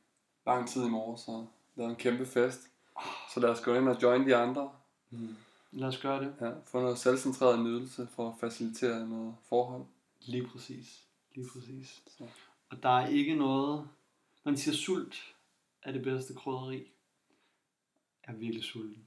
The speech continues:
Speaker 1: Og der er så mange gode krydderier i, udover det, vil jeg sige. <laughs> Så.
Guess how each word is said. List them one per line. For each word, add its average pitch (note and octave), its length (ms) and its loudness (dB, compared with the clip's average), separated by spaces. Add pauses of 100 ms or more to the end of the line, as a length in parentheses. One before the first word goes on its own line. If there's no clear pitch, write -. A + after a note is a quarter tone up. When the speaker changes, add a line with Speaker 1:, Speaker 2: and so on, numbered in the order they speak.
Speaker 1:
Og B2 100 -4
der A#2+ 60 8
er B2 80 4
så B2 120 -2
mange A#2+ 220 0
gode B2 240 4
krydderier A#2 340 -2
i, A#2 340 -2
udover A#2+ 240 8
det, - 220 4
vil C3 80 6
jeg B2+ 100 6
sige. - 180 4 (540)
<laughs> - 500 -14
Så. - 60 4